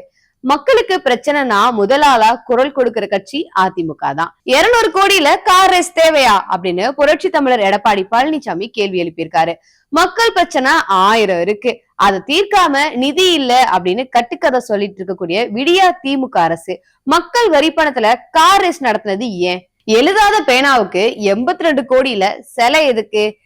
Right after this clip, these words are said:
அரசு பள்ளி குழந்தைகளுக்கு எழுதுற பேனா கொடுத்தாவது நல்லா படிப்பாங்க. உங்க அப்பாவுக்கு பேனா வச்சே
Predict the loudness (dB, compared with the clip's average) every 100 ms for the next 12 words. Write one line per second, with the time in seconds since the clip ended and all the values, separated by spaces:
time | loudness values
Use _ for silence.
0 | _ -2 0 2 0 0 0 2 0 2
1 | 0 -2 -2 -2 0 0 0 0 0 0
2 | -2 0 0 0 -2 2 2 2 0 -2
3 | 0 0 2 0 0 -2 0 -4 -8 _
4 | _ 2 4 4 4 2 2 0 0 0
5 | 2 2 0 -2 0